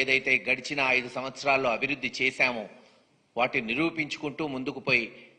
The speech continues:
పార్టీని నిలబెట్టుకుంటాం. కార్యకర్తలకి, నాయకులకి అండగా నిలబడతాం మా నాయకుడు ఇచ్చిన ఆదేశాలతో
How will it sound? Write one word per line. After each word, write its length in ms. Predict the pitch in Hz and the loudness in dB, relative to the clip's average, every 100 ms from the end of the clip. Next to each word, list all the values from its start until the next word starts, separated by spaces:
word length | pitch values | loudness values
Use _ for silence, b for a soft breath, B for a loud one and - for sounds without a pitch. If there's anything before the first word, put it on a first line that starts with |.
| _ 127 | _ 4
పార్టీని 400 | 139 - 143 127 | 6 6 2 4
నిలబెట్టుకుంటాం. 680 | 123 139 147 147 139 139 147 143 | 2 4 4 2 -4 0 -2 2
కార్యకర్తలకి, 760 | 123 135 - 123 131 127 139 | 4 4 0 -2 -2 -2 -4
నాయకులకి 560 | 123 120 120 123 113 120 104 b b _ | -2 -2 -2 -4 -8 -10 -10 b b _
అండగా 380 | 98 131 160 160 151 | -8 4 6 8 6
నిలబడతాం 540 | 131 139 135 127 139 135 | 6 4 2 4 2 2
మా 80 | 123 | 0
నాయకుడు 340 | 117 123 127 120 | 2 2 0 -6
ఇచ్చిన 180 | - 120 107 | -6 -4 -2
ఆదేశాలతో 580 | 113 113 120 113 117 | -2 -2 -2 -2 -2